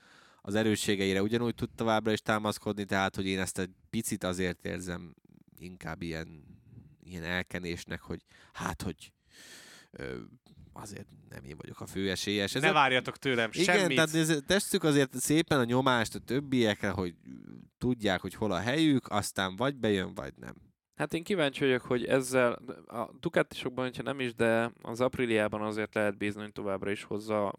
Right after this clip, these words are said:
Speaker 3: alá is ezeket a jó eredményeket, és azt nekem nem mondja, ö,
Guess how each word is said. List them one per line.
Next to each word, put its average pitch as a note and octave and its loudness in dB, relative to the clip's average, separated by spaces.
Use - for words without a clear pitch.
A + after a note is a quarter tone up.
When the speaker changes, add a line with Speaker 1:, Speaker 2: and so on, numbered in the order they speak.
Speaker 3:
alá G#2+ 0
is - -2
ezeket G#2+ -4
a G2+ 2
jó A#2+ 4
eredményeket, G#2 0
és G#2+ -2
azt A2 0
nekem A2+ -4
nem C3 -4
mondja, G#2 0
ö, G#2 0